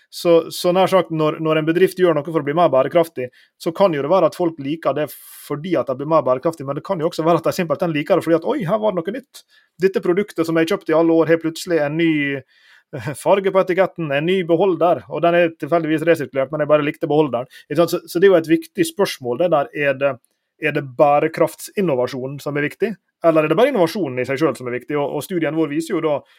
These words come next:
eh, nettopp at i, i disse eksperimentene vi kjører her, eh, så er det en forskjell på da, eh, å, å bare gjøre noe som er en forbedring. Jeg, så vidt jeg husker, så er eksempelet vi bruker her med hotellkjeden, er jo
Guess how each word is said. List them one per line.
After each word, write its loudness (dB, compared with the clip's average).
eh, -2
nettopp 0
at -4
i, -10
i -6
disse -4
eksperimentene -4
vi -6
kjører -2
her, -2
eh, 2
så 4
er 6
det 2
en -8
forskjell 0
på 2
da, 0
eh, -4
å, -4
å -6
bare 2
gjøre 0
noe -2
som -4
er -4
en -8
forbedring. -2
Jeg, -6
så -6
vidt -4
jeg -4
husker, -6
så -2
er 0
eksempelet -4
vi -6
bruker -2
her -6
med -4
hotellkjeden, -4
er -2
jo -6